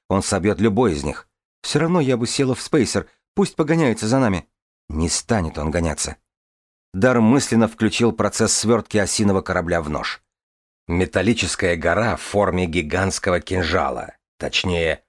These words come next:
в форме осиного жала — скачком уменьшилась вдвое,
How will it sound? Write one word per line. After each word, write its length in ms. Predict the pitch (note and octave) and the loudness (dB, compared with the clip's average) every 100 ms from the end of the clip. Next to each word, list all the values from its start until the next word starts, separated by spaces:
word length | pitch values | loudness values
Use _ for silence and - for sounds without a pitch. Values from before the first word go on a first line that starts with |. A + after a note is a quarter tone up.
| _ | _
в 60 | |
форме 400 | - G2+ C#2+ D#2 | -4 -2 0 -2
осиного 480 | E2+ - F2+ F#2 G2+ | -2 -2 0 2 2
жала — 440 | E2+ B2+ D2+ C#2 - _ _ _ | 2 0 0 -6 -14 _ _ _
скачком 600 | - - D#3 - - F2 | -10 0 0 0 -2 -2
уменьшилась 540 | F2 F2 D#2 E2 E2 D2+ | 0 -2 -2 -4 -4 -4
вдвое, 560 | D2 D#2 A2+ B2 A2 | -6 0 2 2 0